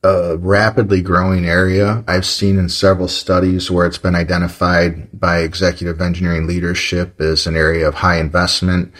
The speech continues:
and high prioritization. And it, it's multiple reasons, right? I mean, there's clearly the timing improvement in your development activities. There's the ability to root out those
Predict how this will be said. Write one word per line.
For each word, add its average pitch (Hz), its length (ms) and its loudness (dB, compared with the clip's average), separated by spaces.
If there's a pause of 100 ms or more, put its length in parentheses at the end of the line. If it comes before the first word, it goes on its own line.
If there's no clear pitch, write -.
(300)
and 85 180 -6
high 82 220 0
prioritization. 85 960 0
And 87 80 2
it, 87 140 -2 (440)
it's - 160 -8
multiple 117 380 4
reasons, 87 540 0
right? 87 260 2
I 90 60 2
mean, 90 160 2
there's 87 180 -2
clearly 110 460 4
the 82 100 -2
timing 90 760 2
improvement 92 720 0
in 90 140 2
your 85 120 2
development 82 500 0
activities. 85 720 -6 (360)
There's 87 500 0 (480)
the 95 220 -4
ability 98 480 2
to 90 520 0 (240)
root 101 300 2
out 98 300 4
those 95 480 -2